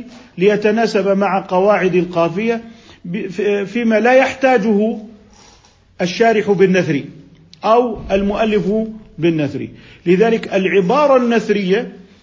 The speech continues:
أقوى على تخريج الفقهاء من العبارة الشعرية التي ينظم فيها الناظم، إن جاز تسميتها بالشعر من باب التسامح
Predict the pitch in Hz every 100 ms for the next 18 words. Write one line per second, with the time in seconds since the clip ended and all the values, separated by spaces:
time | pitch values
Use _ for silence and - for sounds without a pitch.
0 | _ - 294 - 262 220 180 208 196 196
1 | 180 226 285 233 220 180 208 202 190 208
2 | 226 - - _ _ _ 170 208 208 180
3 | 190 196 190 190 202 214 - - - -
4 | - _ - 175 165 - 185 175 202 202
5 | 202 - 170 165 170 190 180 190 196 180
6 | 170 - 190 180 185 185 - - - 165
7 | 170 170 147 135 107 - - - _ _
8 | _ _ _ - 202 165 196 170 156 165
9 | 165 175 175 160 143 143 147 147 - -
10 | - - 135 - 117 - _ _ 160 151
11 | 175 165 160 165 - - - _ 165 -
12 | 156 - 160 160 151